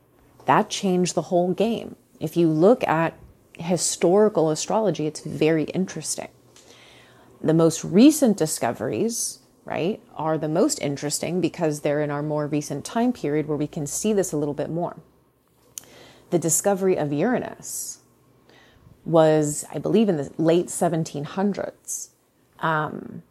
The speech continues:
and that coincided with big changes in our social, political,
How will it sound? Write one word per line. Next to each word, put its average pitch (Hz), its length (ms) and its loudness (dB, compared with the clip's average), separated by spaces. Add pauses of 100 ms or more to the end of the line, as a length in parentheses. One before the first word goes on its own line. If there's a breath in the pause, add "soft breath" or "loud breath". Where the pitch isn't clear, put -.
(720)
and 160 400 2
that 165 280 2
coincided 180 920 -2 (360 soft breath)
with 156 480 2 (560 soft breath)
big 214 500 8
changes 196 1000 4
in 160 280 -2
our 151 380 -2
social, 180 720 2
political, 165 840 2